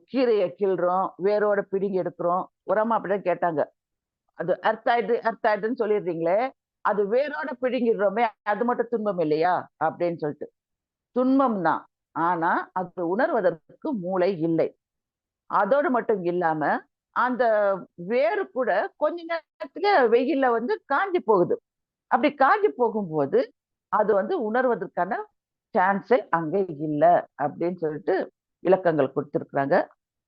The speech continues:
அந்த விதத்துல நாம தான் இப்போ மகரிஷி சொல்ல வேண்டியது சொல்லிட்டாரு, திருவள்ளுவர் சொல்ல வேண்டியது சொல்லிட்டாரு. இப்போ நாம தான் இதை பத்தி சிந்திக்கணும். நாம என்ன செய்யணும், நமக்கு எது தேவை,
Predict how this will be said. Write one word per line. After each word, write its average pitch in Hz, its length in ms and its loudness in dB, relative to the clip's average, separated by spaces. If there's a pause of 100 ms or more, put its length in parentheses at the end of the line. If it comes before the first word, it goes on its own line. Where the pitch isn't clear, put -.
அந்த 202 360 4
விதத்துல 160 420 2 (760)
நாம 208 360 2
தான் 226 200 4
இப்போ - 180 -6 (580)
மகரிஷி 180 460 -2
சொல்ல 220 260 0
வேண்டியது 202 320 0
சொல்லிட்டாரு, 180 420 0 (580)
திருவள்ளுவர் 233 560 0
சொல்ல 180 180 2
வேண்டியது 165 300 -2 (100)
சொல்லிட்டாரு. 165 480 0 (580)
இப்போ 160 320 -6 (460)
நாம 180 320 4
தான் 302 220 2
இதை 254 120 -2
பத்தி 170 220 -2 (120)
சிந்திக்கணும். 147 580 -2 (280)
நாம 185 460 2 (140)
என்ன 147 160 4 (120)
செய்யணும், 123 340 -4 (600)
நமக்கு 185 300 4 (140)
எது 196 140 8 (180)
தேவை, 180 360 6